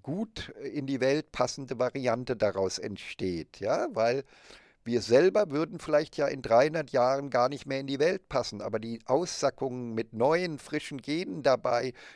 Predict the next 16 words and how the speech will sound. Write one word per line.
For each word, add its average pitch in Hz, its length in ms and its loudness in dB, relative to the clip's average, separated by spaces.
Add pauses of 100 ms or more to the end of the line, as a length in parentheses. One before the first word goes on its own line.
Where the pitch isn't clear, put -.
(100)
die 127 80 -8
passen 156 340 -2
vielleicht, 135 420 0
davon 135 300 0
passen 147 360 -2
einige 151 580 0
wieder 165 180 2
gut 190 480 -2
in 120 180 -6
die, 107 120 -4
äh, 110 260 -8 (480)
Welt 120 380 2
in 107 160 -8
dreihunderttausend 107 920 0
Jahren 127 480 4 (540)
und 135 440 -2